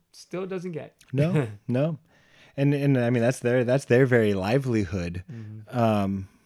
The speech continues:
Speaker 2: their ability to make those sacrifices and
Speaker 1: Well, and then when you get into ten, the fields are destroyed, the ground mourns, because the grain is destroyed, wine dries up, oil languishes. Um, those were three items that were considered, uh,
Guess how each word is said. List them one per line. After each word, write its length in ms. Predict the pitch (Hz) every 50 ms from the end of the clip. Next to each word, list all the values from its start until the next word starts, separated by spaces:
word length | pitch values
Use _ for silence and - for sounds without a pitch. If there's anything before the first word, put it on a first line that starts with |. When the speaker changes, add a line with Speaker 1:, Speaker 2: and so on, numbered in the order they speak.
| _ _ _ _ _ _ _ _ _ -
Speaker 2:
their 180 | 110 110 101
ability 340 | 101 95 104 101 101 92 92
to 60 | 95
make 240 | 95 101 101 95 -
those 180 | 104 98 92 -
sacrifices 960 | - 110 101 98 - - 95 - - 101 98 95 90 - - 95 92 92 95
and 340 | 92 92 92 92 90 90 - _ _ _ _ _ _ _ _ _ _ _ _ _ _ _
Speaker 1:
Well, 180 | - 147 139 131
and 100 | 127 131
then 300 | 139 143 143 131 - 147
when 120 | 139 135
you 80 | 139 135
get 120 | 151 139 123
into 120 | 113 -
ten, 220 | - 156 160 147
the 80 | 127 120
fields 280 | - - 143 143 131 127
are 60 | 127
destroyed, 500 | 117 117 110 - - 123 120 120 120 117
the 60 | 123
ground 340 | 113 117 120 120 120 123 120
mourns, 580 | 110 107 107 110 110 110 107 104 104 104 - - _
because 260 | - 120 - 127 120 113
the 60 | 123
grain 300 | 110 120 120 120 123 123
is 100 | 120 117
destroyed, 460 | - 120 107 - - 117 110 110 110
wine 580 | 107 113 113 113 117 117 117 117 117 110 113 - _
dries 380 | - 127 120 120 117 120 107 117
up, 180 | 117 113 - -
oil 220 | - 131 120 113 107
languishes. 640 | 113 117 120 120 110 - - 110 107 104 - - _ _ _ _ _ - - - -
Um, 380 | 139 135 123 123 120 123 131 156 _ -
those 180 | 143 160 156
were 80 | 175 170
three 240 | 156 - 143 139 131
items 220 | 127 127 127 117
that 60 | 131 120
were 80 | 123 117
considered, 680 | - 131 113 - 135 120 120 113 110 110 117 120 117 - _ _ -
uh, 440 | - 127 120 117 113 110 107 113